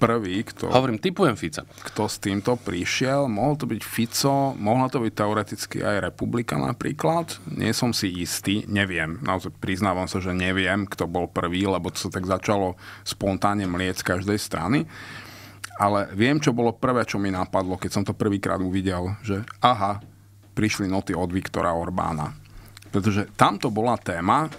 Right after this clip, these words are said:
Speaker 1: ktorá fantasticky fungovala, lenže bo-, lenže to bola úplne odlišná situácia. Spomeňme si, že Maďari kedysi
Speaker 2: To sa
Speaker 1: si
Speaker 2: vracame tak do
Speaker 1: nabrali
Speaker 2: roku dvetisíc jedenásť dvanásť,
Speaker 1: Tak
Speaker 2: že?
Speaker 1: áno, oni si nabrali obrovské, e, mno-,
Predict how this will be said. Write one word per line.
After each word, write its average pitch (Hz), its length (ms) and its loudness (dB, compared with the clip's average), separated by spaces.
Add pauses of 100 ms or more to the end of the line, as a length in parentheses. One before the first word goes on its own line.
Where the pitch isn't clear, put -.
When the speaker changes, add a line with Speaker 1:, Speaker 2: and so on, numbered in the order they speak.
Speaker 1:
ktorá 101 240 -2
fantasticky 117 720 0
fungovala, 92 720 0
lenže 101 320 2
bo-, 101 240 2
lenže 107 320 2
to 113 80 2
bola 110 240 4
úplne 123 320 2
odlišná 95 480 0
situácia. 85 640 -2
Spomeňme 120 480 2
si, - 80 -6
že 95 160 -2
Maďari 98 480 2 (920)
kedysi 101 480 0 (240)
Speaker 2:
To - 80 -2
sa 95 160 2
Speaker 1:
si 98 160 6
Speaker 2:
vracame 117 240 4
tak - 0 -
do - 80 4
Speaker 1:
nabrali 143 240 4
Speaker 2:
roku 117 160 -2
dvetisíc 98 560 0
jedenásť 90 480 2
dvanásť, 82 320 2
Speaker 1:
Tak 107 160 4
Speaker 2:
že? 117 60 2
Speaker 1:
áno, 107 260 0
oni 110 160 0
si - 160 -2
nabrali 113 480 2
obrovské, 127 1040 2
e, 95 400 0
mno-, 95 640 0